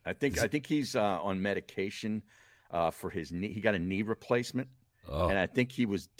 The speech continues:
Speaker 1: I think he was dipping into the, uh, <laughs> to the meds because he was
Speaker 2: Into the
Speaker 1: lit.
Speaker 2: Vicodin?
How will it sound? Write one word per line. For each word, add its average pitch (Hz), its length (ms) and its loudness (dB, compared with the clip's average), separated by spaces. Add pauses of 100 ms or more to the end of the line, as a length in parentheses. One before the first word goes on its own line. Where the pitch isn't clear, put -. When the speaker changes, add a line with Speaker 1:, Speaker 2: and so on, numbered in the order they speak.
Speaker 1:
I 95 240 -2
think 113 200 -2
he 110 100 0
was 87 160 -4
dipping 95 400 2
into 90 420 -2
the, 73 320 -2
uh, 64 120 -4 (880)
<laughs> - 500 -12
to - 220 6
the 101 120 6
meds 107 500 4
because - 440 -4
he 135 160 -2
was 98 180 0
Speaker 2:
Into 113 160 4
the 107 160 4
Speaker 1:
lit. 78 40 -4 (220)
Speaker 2:
Vicodin? 139 280 6